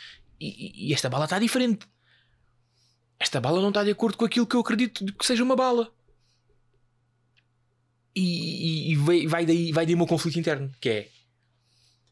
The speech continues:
se a minha resistência à mudança é pura, mera e simplesmente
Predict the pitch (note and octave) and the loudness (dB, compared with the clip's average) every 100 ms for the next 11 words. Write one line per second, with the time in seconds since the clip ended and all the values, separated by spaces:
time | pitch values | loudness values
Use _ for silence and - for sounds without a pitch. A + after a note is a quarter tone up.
0 | _ _ - - C#3 C#3+ D3+ C3+ C3 D3+ | _ _ -4 0 2 2 2 2 2 2
1 | E3 D3 D#3 D3+ C#3 C3 - G2+ - _ | 0 0 0 2 2 0 0 -2 -6 _
2 | _ _ _ _ B2 A#2+ D#3+ F3 D#3+ C3+ | _ _ _ _ -6 -4 2 4 4 2
3 | - _ - C3+ D3+ D3 C3 A2 - - | -4 _ 0 2 4 2 2 0 -6 -8
4 | C3+ - C#3+ C#3+ C#3+ C3+ | -4 0 2 2 2 -2